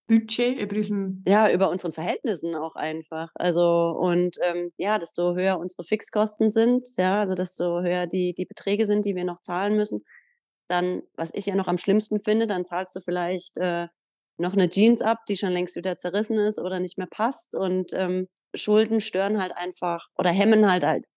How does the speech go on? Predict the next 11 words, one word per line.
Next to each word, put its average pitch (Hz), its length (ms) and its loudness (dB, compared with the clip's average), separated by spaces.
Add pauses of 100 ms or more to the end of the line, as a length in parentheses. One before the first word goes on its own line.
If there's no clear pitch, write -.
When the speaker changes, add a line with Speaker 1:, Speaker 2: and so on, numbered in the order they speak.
(140)
Speaker 2:
halt 170 340 0
einfach 175 340 -2
den 175 200 -4
Vermögensaufbau 170 1000 -2
und 147 280 -4 (220)
genau 160 280 4
das 156 240 0
wollen 143 220 0
wir 139 80 -4
ja 139 120 -4
nicht. 131 260 -8